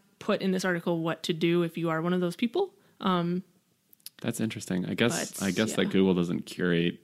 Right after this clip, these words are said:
Speaker 2: its app store as much as Apple does. So I feel like they're a little more rigorous.
Speaker 1: Yeah, there's some criticism in here also about that.
Speaker 2: Yeah.
Speaker 1: <laughs> That they're not as good at,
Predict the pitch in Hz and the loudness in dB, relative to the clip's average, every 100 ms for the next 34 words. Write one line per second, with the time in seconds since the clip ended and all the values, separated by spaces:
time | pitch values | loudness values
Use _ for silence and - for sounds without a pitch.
0 | - 90 - 85 85 - 85 85 85 85 | -16 -12 -2 -2 -2 -4 -2 0 -2 -4
1 | 85 - 87 85 85 85 85 82 85 - | -6 -4 -6 -6 -6 -8 -6 -6 -8 -14
2 | _ _ _ _ _ _ _ _ _ _ | _ _ _ _ _ _ _ _ _ _
3 | _ - - 90 85 85 82 80 80 80 | _ -10 0 2 2 0 -2 -2 -2 -4
4 | 80 - 85 82 - 233 240 247 240 233 | -4 -4 -4 -6 -6 -2 2 6 6 6
5 | 233 233 220 240 254 - 262 - 233 214 | 6 4 4 2 2 0 -4 0 2 2
6 | 208 185 185 185 185 185 190 175 175 180 | 0 -2 0 -2 0 0 0 0 0 -2
7 | - 175 - 175 165 160 160 160 - _ | -4 -4 -4 -2 -2 -2 -2 -4 -6 _
8 | _ _ _ _ _ _ 196 160 156 147 | _ _ _ _ _ _ -8 -4 -2 -4
9 | _ - 226 185 165 403 - 269 - - | _ -6 2 4 8 6 4 -8 -8 -18
10 | - - - 196 196 190 185 175 170 165 | -18 -18 -8 -4 0 2 4 2 0 -2
11 | 151 151 | -2 -6